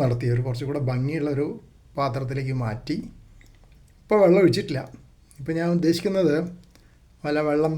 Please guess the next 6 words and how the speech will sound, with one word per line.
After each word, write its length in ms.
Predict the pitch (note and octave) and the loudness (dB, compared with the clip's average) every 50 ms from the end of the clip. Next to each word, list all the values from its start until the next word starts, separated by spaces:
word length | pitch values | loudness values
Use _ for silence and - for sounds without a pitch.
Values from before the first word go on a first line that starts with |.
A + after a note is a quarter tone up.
| - - | -6 -8
സ്പ്രിങ്കിൾ 440 | - - - D3+ D3 D3 C#3+ D3+ E3 D3+ | -10 -6 -4 -2 0 2 4 6 6 6
ചെയ്തിട്ടോ, 380 | C#3 C3 C#3 C3+ - D#3 D3+ C#3 A2+ - - - - - _ _ _ _ _ _ _ _ - | 6 4 2 0 0 0 2 2 0 -2 -6 -12 -20 -20 _ _ _ _ _ _ _ _ -10
പിന്നെ, 260 | - C#3 B2+ C3 C3+ C3+ C3 B2+ C3 - - - F3 | -6 -4 -4 -2 -2 -2 -2 -4 -6 -8 -10 -10 -10
ഉം, 240 | C#3+ C#3 C3+ C3 B2+ C3 B2+ B2+ B2 B2+ B2 - C#3 B2+ | -6 -6 -4 -4 -2 -2 -2 -4 -4 -6 -6 -6 -2 0
വളമൊക്കെ 640 | C3 C3 C3+ C3+ C#3+ D#3 E3 D#3 - - - D#3 C#3+ - - - - - - - - - - - - - - - - - - - | 2 2 2 4 4 4 4 2 2 -2 -4 -4 -4 -4 -6 -10 -16 -20 -20 -20 -20 -20 -20 -20 -20 -20 -20 -20 -20 -10 -4 0
പർണപോഷണമായിട്ട് 1000 | D3 C#3+ C#3+ D3 D#3+ E3 E3+ D#3+ D#3 D3 - - E3 D3 C#3 B2 A2+ A#2+ B2 | 2 2 2 2 2 2 2 2 2 2 0 -2 -2 -2 0 0 0 -2 -4